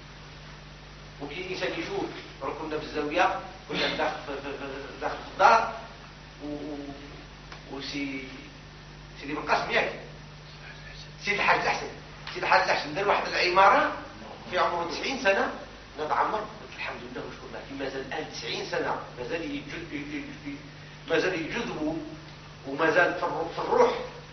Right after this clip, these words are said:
في الروحانية تاعهم مازال مملوكين". هذه، هذه الأمة ما ماتتش،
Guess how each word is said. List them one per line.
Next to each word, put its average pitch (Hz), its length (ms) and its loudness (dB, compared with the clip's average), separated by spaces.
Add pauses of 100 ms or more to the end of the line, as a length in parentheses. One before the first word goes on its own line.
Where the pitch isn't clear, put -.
(140)
في 175 60 -2
الروحانية 214 580 6
تاعهم 175 220 2
مازال 196 360 6
مملوكين". 196 760 4 (1400)
هذه، 269 300 -4 (560)
هذه 190 320 -4
الأمة 196 260 4
ما 202 120 4
ماتتش، 214 280 -2